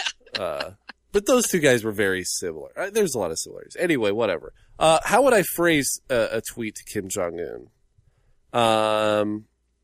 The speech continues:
there's a couple things here. I,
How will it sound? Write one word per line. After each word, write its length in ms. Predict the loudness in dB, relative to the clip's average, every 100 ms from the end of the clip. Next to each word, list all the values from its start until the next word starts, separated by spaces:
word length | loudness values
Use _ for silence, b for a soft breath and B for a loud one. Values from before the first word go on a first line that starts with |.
| _ _ _ _ _ _ _ -10
there's 220 | 0 0 2
a 20 |
couple 300 | 2 2 0
things 380 | 2 2 2 0
here. 320 | 0 0 0
I, 200 | 0 -2